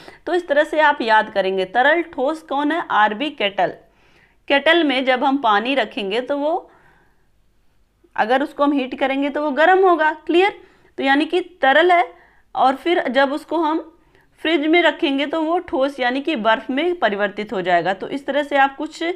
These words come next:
ट्रिक बना करके याद करने की कोशिश किया करिए। और यहाँ पे देखिए, प्रतिकारक विशेषक सिद्धांत के प्रतिपादक भी हैं आरबी कैटल। तो दोस्तों, वीडियो को लाइक कर दीजिएगा और अगर आप चैनल पर नए हैं तो प्लीज चैनल को सब्सक्राइब भी कर लीजिए। और यहाँ पर हम आगे दे-, देखते हैं,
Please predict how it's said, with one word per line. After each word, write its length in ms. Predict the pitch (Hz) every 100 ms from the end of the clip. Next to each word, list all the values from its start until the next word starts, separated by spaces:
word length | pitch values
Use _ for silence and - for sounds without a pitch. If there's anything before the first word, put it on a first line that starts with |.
| - - - -
ट्रिक 240 | - 381
बना 280 | 254 254 214
करके 320 | 233 226 220 311
याद 360 | 240 190 214
करने 260 | - 254 277
की 140 | 330
कोशिश 380 | 320 226 220 262
किया 200 | - 262
करिए। 360 | 254 254 294 370 - - - -
और 100 | 247
यहाँ 180 | 269 302
पे 100 | 320
देखिए, 220 | 302 339
प्रतिकारक 640 | 349 277 269 - 254 262 302
विशेषक 680 | 262 262 262 240 294 294 320
सिद्धांत 640 | 285 202 165 220 254 269
के 120 | 294
प्रतिपादक 640 | 294 240 233 226 202 196 165
भी 280 | 226 302
हैं 100 | 294
आरबी 440 | 285 240 208 196 214
कैटल। 400 | 208 180 180 151 - - - _
तो 80 | 220
दोस्तों, 380 | 226 254 311 370
वीडियो 300 | 240 240 262
को 100 | 277
लाइक 300 | 226 226 254
कर 100 | 269
दीजिएगा 480 | 254 254 277 285 320
और 200 | 247 247
अगर 200 | 262 320
आप 80 | 330
चैनल 260 | 311 277
पर 140 | 285 262
नए 120 | 247
हैं 140 | 285
तो 80 | 294
प्लीज 260 | 269 262 262
चैनल 200 | 233 240
को 140 | 294
सब्सक्राइब 560 | 285 208 - 226 233 240
भी 100 | 277
कर 140 | 269
लीजिए। 400 | 269 233 302 381 - - _ - _ _ _ -
और 160 | 247
यहाँ 340 | 247 285 370 359
पर 140 | 359
हम 140 | 349
आगे 220 | 277 269 277
दे-, 160 | 254
देखते 300 | 254 254 285
हैं, 240 | 294 349